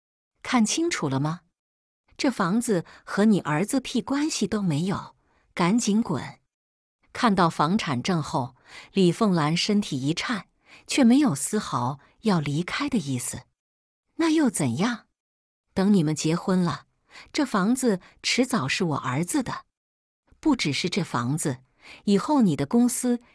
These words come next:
也会归我儿子管。只有男人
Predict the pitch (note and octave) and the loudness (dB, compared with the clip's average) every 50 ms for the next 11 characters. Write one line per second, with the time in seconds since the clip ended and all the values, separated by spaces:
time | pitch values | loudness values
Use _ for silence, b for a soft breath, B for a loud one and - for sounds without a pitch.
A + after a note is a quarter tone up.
0 | b b - F#3+ F3+ G3+ - - F#3+ E3+ - - A3 A3 A3 F#3 D3 - - C#3 | b b 2 2 2 2 2 0 -2 0 2 2 2 4 4 2 0 -2 -2 -4
1 | C3 C3+ F3+ F3+ - D4 A#3+ - C#3+ A#2 - - - - _ _ _ _ _ _ | -2 -2 -2 -2 -2 -4 -4 -4 -4 -6 -6 -6 -10 -14 _ _ _ _ _ _
2 | _ _ _ _ _ _ _ - - A3 A3 A3 G3 D#3+ D3+ D3+ C#3 C#3+ D#3 F3+ | _ _ _ _ _ _ _ 0 4 6 6 8 6 6 4 2 0 0 0 0
3 | F3+ D3 C3+ C#3+ D3+ | 0 0 0 -2 -4